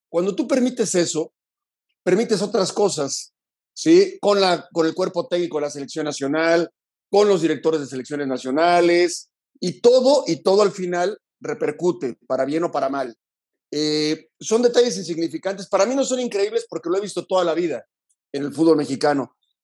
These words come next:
Lo que me parece increíble es que nadie diga, "Señores, esto ya no puede suceder".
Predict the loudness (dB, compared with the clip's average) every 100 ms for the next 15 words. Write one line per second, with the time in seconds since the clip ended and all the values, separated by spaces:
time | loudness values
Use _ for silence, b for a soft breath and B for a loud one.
0 | _ 2 2 2 0 2 0 -2 -4 -4
1 | -6 -4 -4 -4 -6 -14 -4 -2 -2 -4
2 | _ _ _ _ _ -12 -6 -4 -2 -2
3 | -2 -2 -4 -4 -8 -8 -8 -8 -4 -2
4 | -2 -2 0 0 -4 -10 -2 -2